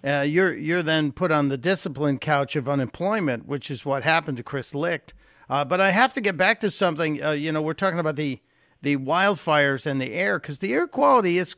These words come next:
is bad in a lot of cities. My sister in Chicago said it's really bad here. And, um, as I mentioned, Cleveland was getting it. Now it's here in the D C area.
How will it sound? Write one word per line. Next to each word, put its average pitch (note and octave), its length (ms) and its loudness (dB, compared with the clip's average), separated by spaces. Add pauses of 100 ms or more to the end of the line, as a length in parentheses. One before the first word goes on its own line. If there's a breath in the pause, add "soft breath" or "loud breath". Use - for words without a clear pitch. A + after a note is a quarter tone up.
(260)
is F3 180 -6
bad F#3+ 440 0
in D#3 120 -2
a D3 60 2
lot E3+ 240 4
of D3+ 80 -8
cities. F#3 440 -4 (280 soft breath)
My D#3 140 -2
sister G3 400 -4
in D#3+ 80 -4
Chicago F#3 540 0
said D3+ 340 -2
it's D#3+ 240 -8
really D#3+ 480 0
bad C#3 320 -2
here. F#3 380 -4 (360 soft breath)
And, D#3 420 0
um, D3 420 0
as D3+ 200 -8
I E3 60 0
mentioned, E3 440 -2
Cleveland G3 520 0
was D3 180 -2
getting C#3 320 -2
it. E3 160 -2
Now D#3 320 -2
it's - 140 -6
here F3+ 340 -2 (300 soft breath)
in D3 160 -2
the C#3+ 80 -4
D E3 180 -2
C A3 320 -2
area. D#3 260 2